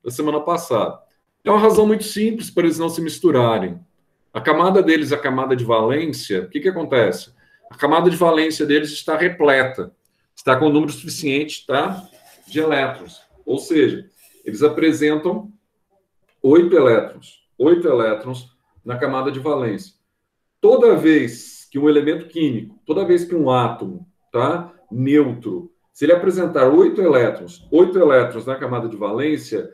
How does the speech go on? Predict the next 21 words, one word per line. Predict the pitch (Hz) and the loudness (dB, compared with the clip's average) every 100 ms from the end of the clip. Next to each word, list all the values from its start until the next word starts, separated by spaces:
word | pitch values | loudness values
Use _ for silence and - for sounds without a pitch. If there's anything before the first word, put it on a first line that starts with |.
| _ | _
ele | - 151 | -6 -4
não | 170 | -4
precisa | 185 - 180 | -6 -8 -8
estabelecer | 175 160 160 156 170 | -6 0 2 2 2
nenhuma | 165 165 | 0 2
ligação | 170 147 131 113 - 151 127 90 - _ _ | 2 2 2 0 -2 -2 0 -4 -12 _ _
com | - | -4
nenhum | 131 143 156 | 0 0 0
parceiro | 160 160 - 147 151 123 | -2 -2 2 6 6 4
ou | 127 | 0
com | 135 | -2
nenhum | 131 135 | -2 0
outro | 143 143 - | 2 0 2
elétron, | 170 147 117 120 120 170 185 _ _ - | 2 4 4 2 0 -6 -6 _ _ -2
ou | 110 101 | 0 0
melhor | 107 110 117 | 0 4 4
dizendo, | 113 101 104 95 | 2 -6 -8 -8
com | 113 | -8
nenhum | 117 123 | -4 0
outro | 143 123 - 123 | 4 2 4 4
átomo | 113 117 - 160 | 4 2 0 -6